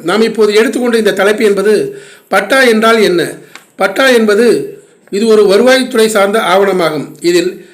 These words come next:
யூ டி ஆர் பட்டா, நத்தம் நிலவரி திட்டம், தோராய பட்டா, ஆண்டு தூய பட்டா,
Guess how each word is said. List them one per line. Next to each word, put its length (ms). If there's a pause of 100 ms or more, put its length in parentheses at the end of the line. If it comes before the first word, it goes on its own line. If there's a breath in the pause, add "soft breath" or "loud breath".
(180 loud breath)
யூ 140
டி 120
ஆர் 160
பட்டா, 300 (240)
நத்தம் 420
நிலவரி 340
திட்டம், 420
தோராய 400
பட்டா, 320 (120)
ஆண்டு 280
தூய 280
பட்டா, 360